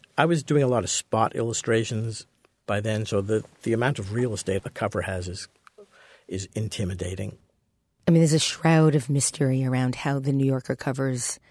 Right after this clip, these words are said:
Speaker 2: come into being.
Speaker 1: Uh-huh.
Speaker 2: Um, I learned a lot reading your book about it, and it's really fascinating, especially the speed in which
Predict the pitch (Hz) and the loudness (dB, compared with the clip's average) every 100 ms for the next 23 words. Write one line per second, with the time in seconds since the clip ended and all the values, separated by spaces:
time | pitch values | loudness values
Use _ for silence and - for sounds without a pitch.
0 | _ _ _ - - 143 135 - 131 143 | _ _ _ -6 0 2 2 0 0 2
1 | 139 123 120 120 - 95 90 87 87 143 | 2 2 -2 -6 -8 -6 -4 -6 -2 2
2 | 147 202 277 180 139 143 143 110 - - | 4 4 4 0 2 4 4 2 -8 -12
3 | - 147 139 135 135 147 - 147 139 143 | -2 0 2 0 2 0 0 -4 -6 -6
4 | - 143 131 135 - - _ _ - 254 | -4 -2 0 0 -4 -10 _ _ 0 2
5 | 160 - - 156 - 139 - 143 202 - | 2 0 0 0 2 -2 -2 -4 -2 0
6 | 170 139 139 - - 170 175 160 131 131 | 0 0 -2 -4 -2 4 6 6 4 2
7 | 131 127 139 135 - | 0 0 -2 -4 -8